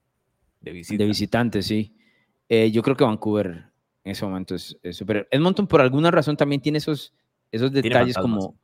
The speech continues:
Speaker 2: eso, como Boston, <laughs> te iba a decir exactamente, ¿no? Que no logra cerrar esta serie de alguna u otra manera y se pierde, se dispersa. Ayer creo que fue un partido de esos. Porque
Speaker 1: Totalmente.
Speaker 2: después de ver el, el Denver-Minnesota, yo me, obviamente me pasé al hockey, ¿no?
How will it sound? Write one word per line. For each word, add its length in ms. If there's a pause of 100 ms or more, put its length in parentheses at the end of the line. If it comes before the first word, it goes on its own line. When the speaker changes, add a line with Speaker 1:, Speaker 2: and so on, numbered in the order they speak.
(140)
Speaker 2:
eso, 340
como 300
Boston, 400
<laughs> 260
te 60
iba 100
a 40
decir 200
exactamente, 600 (500)
¿no? 120
Que 120
no 120
logra 320
cerrar 260
esta 180
serie 260
de 80
alguna 260
u 40
otra 160
manera 400 (180)
y 80
se 160
pierde, 400
se 120
dispersa. 600
Ayer 300
creo 160
que 80
fue 100
un 80
partido 340
de 100
esos. 340 (480)
Porque 180
Speaker 1:
Totalmente. 0
Speaker 2:
después 240
de 100
ver 140
el, 260 (480)
el 680
Denver-Minnesota, 1900
yo 140
me, 80
obviamente 380
me 60
pasé 180
al 60
hockey, 320
¿no? 300